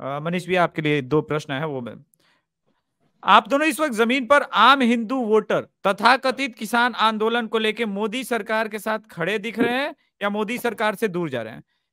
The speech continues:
मैं interesting बता रहा हूँ, इसके पहले मनीष भैया बताएं, मैं अभी महाराष्ट्र में था, किसानों से बात कर रहा था, उन्होंने एक बात बोली कि "बेटा, आज तक मुझे उस नेता का नाम बता दो जिसने ये कहा हो कि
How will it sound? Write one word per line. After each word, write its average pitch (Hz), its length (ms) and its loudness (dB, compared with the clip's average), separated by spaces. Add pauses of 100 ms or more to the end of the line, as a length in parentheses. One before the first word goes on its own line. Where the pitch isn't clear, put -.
(160)
मैं 330 140 4
interesting 277 440 -2
बता 233 180 0
रहा 226 80 -2
हूँ, 262 80 0
इसके 247 160 -2
पहले 240 240 -2
मनीष 208 280 -6
भैया 208 100 0
बताएं, 175 300 -6
मैं 208 140 0
अभी 208 160 0
महाराष्ट्र 190 420 0
में 202 100 -8
था, 180 220 -2
किसानों 165 720 -8
से 180 120 -8
बात 147 260 -4
कर 156 120 -6
रहा 127 180 -8
था, - 240 -16 (960)
उन्होंने 370 340 2
एक 233 120 -4
बात 262 320 6 (140)
बोली 135 300 -4 (560)
कि 220 60 -10
"बेटा, 254 460 2 (880)
आज 247 360 6
तक 220 160 2
मुझे 285 180 -4
उस 277 220 -4
नेता 220 380 2
का 285 140 0
नाम 240 240 2
बता 208 240 -4
दो 247 160 -2
जिसने 180 640 -8 (720)
ये 214 240 -2
कहा 220 220 -2
हो 247 120 -2
कि 254 140 -16